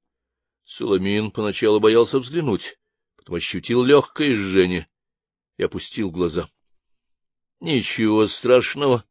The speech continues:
небольшая рана, из которой сочится кровь. Воин сдержанно кивнул. — Сегодня это не самое страшное из моих ран, друг. Надеюсь, в других ты не повинен, —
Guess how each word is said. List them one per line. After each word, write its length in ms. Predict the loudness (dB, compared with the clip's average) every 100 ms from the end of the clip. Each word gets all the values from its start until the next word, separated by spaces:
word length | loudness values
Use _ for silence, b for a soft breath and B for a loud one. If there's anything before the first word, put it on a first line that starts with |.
| _ _ _
небольшая 800 | 0 4 4 4 4 4 6 6
рана, 360 | 6 4 2 0
из 120 | 0
которой 320 | -2 0 0
сочится 500 | 0 -2 -2 -4 -2
кровь. 400 | 0 2 0 -4 _ _ _ _ _ _ _
Воин 380 | -12 -4 -2 -4
сдержанно 500 | -8 -2 -2 -2 -8
кивнул. — 400 | -8 -8 -8 -10 _ b b b b b b
Сегодня 560 | -18 -8 -2 -2 -2
это 80 | -6
не 120 | -6 -4
самое 520 | 2 2 2 2 2
страшное 680 | -2 2 4 4 0 -4
из 120 | -4 -2
моих 300 | -2 -2 0
ран, 200 | -2 -2
друг. 360 | -4 -6 -10 _ _ _ _
Надеюсь, 380 | -10 -2 0 0
в 40 | -2
других 380 | -2 0 0
ты 140 | 0 -2
не 100 | 0
повинен, — 560 | 0 0 0 0 -4